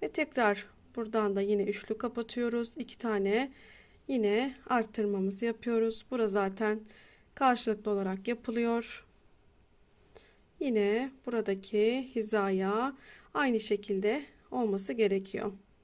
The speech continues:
Bir, iki, üç, dört tane böyle fıstıkların toplanmış olması gerekiyor. İki tane arttırma yaptığımız için. Şimdi sıra sonuna geldik. Sıranın sonunu birlikte yapalım.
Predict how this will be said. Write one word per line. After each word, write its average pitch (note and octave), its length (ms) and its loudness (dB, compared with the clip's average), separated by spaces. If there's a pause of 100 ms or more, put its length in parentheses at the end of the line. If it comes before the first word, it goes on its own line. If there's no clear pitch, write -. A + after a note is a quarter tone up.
(180)
Bir, A3+ 220 0 (100)
iki, G3+ 300 -4
üç, A#3+ 300 -8
dört G#3 280 -2
tane C4 420 -2 (800)
böyle A#3+ 340 0 (140)
fıstıkların A3 480 -2
toplanmış B3 600 0
olması G3 380 0
gerekiyor. F#3+ 400 2
İki - 120 -16
tane G3 400 0 (420)
arttırma A#3 440 0
yaptığımız G#3 560 2
için. - 360 -8 (440)
Şimdi C#4+ 400 0
sıra D4+ 260 0
sonuna G#3 380 0
geldik. A#3 640 -2
Sıranın G#3 380 0
sonunu G3+ 400 -2
birlikte G#3 360 -2
yapalım. A#3 640 -2